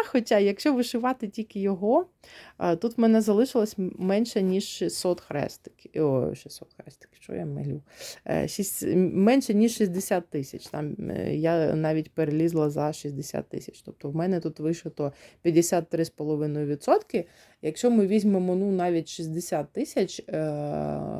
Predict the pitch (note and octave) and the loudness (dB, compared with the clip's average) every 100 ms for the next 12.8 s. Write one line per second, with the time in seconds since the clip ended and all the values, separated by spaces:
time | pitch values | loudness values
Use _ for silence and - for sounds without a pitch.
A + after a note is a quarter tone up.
0 | - - - G1+ - - - - - - | -6 -8 -8 -10 -10 -12 -14 -14 -16 -16
1 | - E3 D3 D3 - - - D#3 D3 - | -16 -6 -4 -2 -4 -6 -6 -2 -2 -4
2 | - D3+ C#3 C3 - - C#3+ - C#3+ C#3 | -12 -8 -6 -6 -8 -6 -8 -6 -10 -8
3 | C#3 C#3+ C#3+ C#3 C#3 - - C#3 C3+ D3+ | -4 -4 -2 -4 -4 -8 -10 -10 -6 -4
4 | G3+ F#4 - _ _ - _ _ - C3+ | 0 -2 -4 _ _ -20 _ _ -12 -8
5 | C#3 C3+ C3+ C3 C3 C3 - G1+ - - | -4 -4 -4 -4 -4 -4 -6 -8 -12 -12
6 | - D#3 D#3 A#2 - _ _ _ - D3 | -8 -4 -2 -2 -4 _ _ _ -10 -4
7 | D#3 D3 D3 C3+ G1+ G1+ - - - _ | 0 0 0 0 -4 -6 -8 -16 -20 _
8 | _ _ _ E3 F3 F#3 F#3+ D3+ C#3 E3 | _ _ _ 0 4 6 6 4 2 2
9 | E3 F3 - - - - G3 D#3 F3+ - | 2 0 -2 -6 -14 -10 -6 -4 -6 -6
10 | E3+ E3 - D#3+ D3+ D#3 F3+ - - E4 | -6 -2 -2 -2 -4 -8 -10 -4 2 2
11 | E4+ E3+ E3+ - - - G#3+ G#3 - E3 | 2 -4 -4 -8 -16 -8 -4 -4 0 2
12 | D#3+ - A#3+ A#3+ A3 G#3+ F#3+ | 2 2 2 6 6 6 2